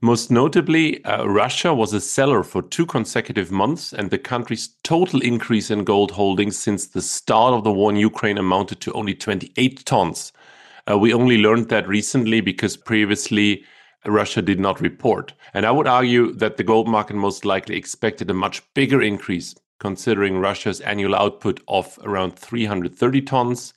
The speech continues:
the sanctions imposed on international gold trade, and Russia's lack of reporting since the start of the war. That said,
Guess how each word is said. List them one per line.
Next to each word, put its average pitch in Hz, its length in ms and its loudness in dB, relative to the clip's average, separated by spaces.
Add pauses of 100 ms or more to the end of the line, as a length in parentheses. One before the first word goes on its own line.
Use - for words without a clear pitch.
(240)
the 92 100 -4
sanctions 117 580 0
imposed 127 640 0
on 98 160 -4
international 95 520 -4
gold 95 320 2
trade, 117 400 0 (200)
and 120 260 0
Russia's 107 400 0
lack 101 260 0
of 92 140 -4
reporting 95 500 0
since 90 300 -4
the - 140 -10
start 98 320 2
of - 40 -10
the - 80 -8
war. - 280 -10 (300)
That 135 240 2
said, 170 340 2